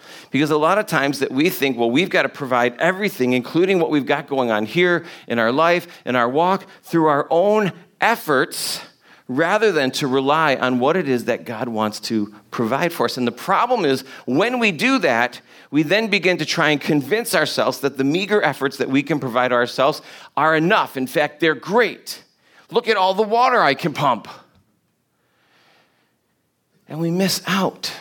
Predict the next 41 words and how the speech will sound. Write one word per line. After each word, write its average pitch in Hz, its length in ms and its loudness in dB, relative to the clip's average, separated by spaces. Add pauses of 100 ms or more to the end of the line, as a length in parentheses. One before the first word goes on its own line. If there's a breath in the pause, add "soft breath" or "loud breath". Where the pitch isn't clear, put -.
(800 loud breath)
on 151 180 -4
the 147 60 2
full 156 340 -4
blessing 147 440 -2
that 113 160 -4
God 127 260 -4
has 123 320 -2
for 113 200 -6
us, 92 180 -4
to - 140 -8
what 113 180 -4
he 131 120 0
wants 120 260 -2
to - 80 -10
provide, 110 500 -2 (260 loud breath)
because 135 320 -4
we're 123 100 -6
so 165 260 -2
wrapped 147 280 0
up 143 160 -2
in 127 180 2
what 135 220 0
we 175 280 -2
can 135 260 0
do. 87 320 -6 (640 soft breath)
And 131 160 0
what 143 160 2
we 196 160 0
can 185 220 0
do 127 260 2 (280 loud breath)
is, - 440 -8
falls 147 300 -4
so 185 320 -2
far 175 340 -6
short 170 540 -2 (320 loud breath)
of 123 160 -4
what 143 220 -2
God 135 260 -6
wants 170 500 -4
to - 160 -10
do. - 340 -14